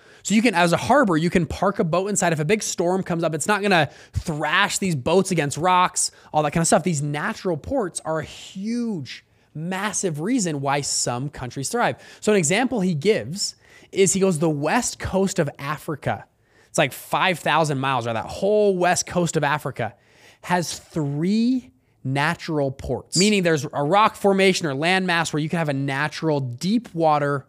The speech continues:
port. He goes, "The west, or excuse me, the east coast of the United States has twenty-nine." Think about the difference of that, right?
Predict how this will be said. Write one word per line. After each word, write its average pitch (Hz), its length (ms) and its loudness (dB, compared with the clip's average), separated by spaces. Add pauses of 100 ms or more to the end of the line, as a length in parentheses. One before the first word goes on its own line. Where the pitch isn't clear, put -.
(140)
port. - 320 -4
He 190 140 -2
goes, 185 240 4
"The 170 400 -2
west, 156 600 0
or 156 80 -2
excuse 175 220 -2
me, 151 80 2
the 127 220 -6
east 214 340 -2
coast - 400 -4
of - 40 -12
the 156 40 -2
United 127 280 -2
States - 440 -4
has 165 160 0
twenty-nine." 156 720 0
Think 262 120 6
about 294 140 4
the 214 60 4
difference 208 440 2
of 139 100 0
that, 110 240 -2
right? 127 360 2